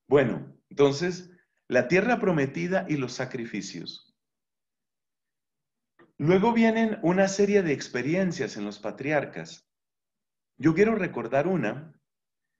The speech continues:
y para facilitar un poco la atención, les invito a que pongan en el chat la cita bíblica de Jacob dormido sobre una piedra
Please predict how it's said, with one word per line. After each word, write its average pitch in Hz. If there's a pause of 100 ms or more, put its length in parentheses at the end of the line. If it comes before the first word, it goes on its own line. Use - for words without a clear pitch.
(360)
y 120
para 107
facilitar 117
un 147
poco 147
la 135
atención, 110
les 135
invito 127
a 143
que 104
pongan 135
en 107
el 95
chat 127 (520)
la 123
cita 190
bíblica 127 (560)
de 131
Jacob 160
dormido 147
sobre 107
una 127
piedra 101